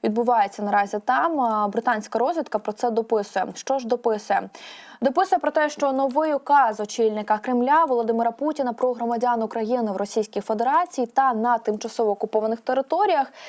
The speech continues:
є продовженням політики русифікації населення тот.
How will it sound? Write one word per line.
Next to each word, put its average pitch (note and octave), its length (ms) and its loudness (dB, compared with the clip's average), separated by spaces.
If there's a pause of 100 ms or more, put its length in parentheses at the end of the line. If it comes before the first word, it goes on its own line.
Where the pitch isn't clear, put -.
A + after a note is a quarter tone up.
(240)
є E4 140 2
продовженням C#4+ 680 0
політики C4 540 0 (220)
русифікації A#3+ 840 0
населення A#3 760 0 (120)
тот. B3 320 0